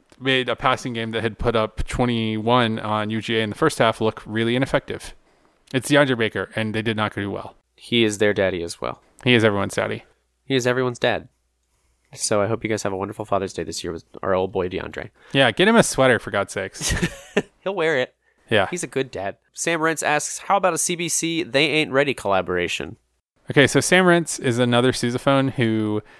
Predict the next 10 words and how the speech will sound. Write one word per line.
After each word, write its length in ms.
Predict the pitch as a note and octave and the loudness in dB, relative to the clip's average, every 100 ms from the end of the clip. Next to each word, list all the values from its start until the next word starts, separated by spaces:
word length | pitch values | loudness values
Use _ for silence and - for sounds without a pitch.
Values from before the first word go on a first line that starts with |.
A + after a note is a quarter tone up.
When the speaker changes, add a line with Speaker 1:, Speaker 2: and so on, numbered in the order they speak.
| - _ | -20 _
Speaker 1:
he 200 | - C#3 | -4 0
does 280 | C3 C#3 D3 | 4 4 4
these 240 | G3 F3 | 0 -2
videos, 640 | - A#2 A#2+ C3+ D3 D3+ - | -2 0 2 2 0 -2 -2
these, 220 | B2+ - | 0 2
like, 180 | A2+ A2+ | 2 0
very 480 | G2+ A#2 A#2+ D3 D#3 | -6 0 2 2 2
low 280 | B2 A#2+ B2+ | 4 4 4
budget 540 | A#2+ G2+ A2+ G#2+ - | 0 0 0 0 -4
videos 640 | G#2+ A2+ A2 G#2 G#2 - | -4 -2 0 0 -2 -6